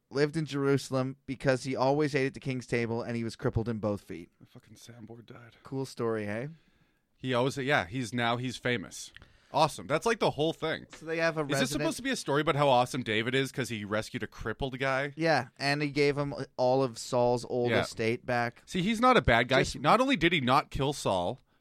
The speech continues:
Speaker 2: who pursued
Speaker 1: Saul
Speaker 2: him.
Speaker 1: killed himself.
Speaker 2: Yeah. But he had many chances.
Speaker 1: Yeah.
Speaker 2: Not only did he not do that, he gave his, like, shittiest crippled ancestor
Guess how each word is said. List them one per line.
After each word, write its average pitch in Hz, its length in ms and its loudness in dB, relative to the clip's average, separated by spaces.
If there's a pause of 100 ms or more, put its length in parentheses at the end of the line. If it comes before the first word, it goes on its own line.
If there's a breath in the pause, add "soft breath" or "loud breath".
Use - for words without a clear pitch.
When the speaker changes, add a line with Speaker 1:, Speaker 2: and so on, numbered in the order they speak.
(160)
Speaker 2:
who - 100 -10
pursued 123 420 0
Speaker 1:
Saul 180 200 8
Speaker 2:
him. 202 60 -2
Speaker 1:
killed 214 200 4
himself. 156 580 0
Speaker 2:
Yeah. 127 200 2 (600)
But 139 120 2
he 170 100 4
had 127 180 4
many 120 300 0
chances. 104 640 -4
Speaker 1:
Yeah. 110 240 -2 (540)
Speaker 2:
Not 147 120 4
only 208 180 4
did 180 180 2
he 160 80 0
not 156 280 4
do 107 160 -2
that, 92 300 0 (520)
he 143 120 -4
gave 156 380 0
his, 135 260 0
like, 117 320 2 (260)
shittiest 190 720 0
crippled 151 500 0
ancestor 113 800 -2